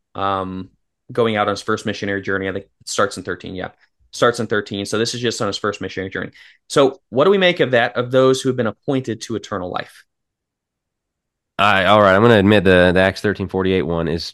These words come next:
Speaker 2: probably the single most challenging one, uh, just 'cause of the wording of it. Um, I would say, first of all, there's the biblical interpretation principle of you kind of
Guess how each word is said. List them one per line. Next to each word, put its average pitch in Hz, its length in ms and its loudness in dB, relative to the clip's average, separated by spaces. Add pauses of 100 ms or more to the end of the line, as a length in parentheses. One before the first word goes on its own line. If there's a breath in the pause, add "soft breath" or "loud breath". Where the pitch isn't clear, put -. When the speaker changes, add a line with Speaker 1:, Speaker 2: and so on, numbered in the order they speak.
Speaker 2:
probably 131 500 4
the 104 200 -2
single 107 580 -2
most 95 760 -2 (680)
challenging 90 540 2
one, 80 460 0
uh, 85 120 -2
just 85 160 -6
'cause 90 140 -6
of 82 60 -8
the 90 80 -2
wording 82 340 -2
of 101 160 0
it. 80 180 -8 (420)
Um, 87 640 -4 (600)
I 110 220 2
would 107 160 -2
say, 120 140 -2
first 135 260 -4
of 117 80 -4
all, 107 340 0
there's 95 240 -4
the 92 60 -16
biblical 92 500 -4
interpretation 92 680 -4
principle 92 500 -4
of 85 180 -4
you 87 100 -14
kind 92 200 -4
of 85 260 -6